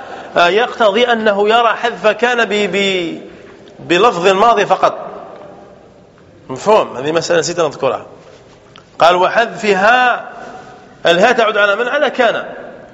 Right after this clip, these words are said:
وهذا يقتضي أنه يرى حذفها بماذا؟ بلفظ الماضي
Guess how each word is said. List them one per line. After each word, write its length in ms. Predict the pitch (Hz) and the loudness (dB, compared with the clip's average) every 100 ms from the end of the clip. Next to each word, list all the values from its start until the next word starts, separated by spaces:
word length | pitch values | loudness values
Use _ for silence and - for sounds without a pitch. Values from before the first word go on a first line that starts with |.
| - - - - | -20 -20 -20 -4
وهذا 260 | 151 190 208 | 0 2 2
يقتضي 480 | 302 - 233 226 220 | 0 2 0 0 0
أنه 280 | 220 196 | 2 2
يرى 260 | 214 233 196 | 2 0 0
حذفها 460 | - 226 185 214 226 | -2 -4 -2 0 0
بماذا؟ 540 | 202 208 208 294 - - - - - | 0 0 0 -4 -8 -14 -16 -18 -4
بلفظ 400 | 156 214 226 202 | 0 2 0 -2
الماضي 600 | 262 240 247 226 269 | 0 2 2 2 -2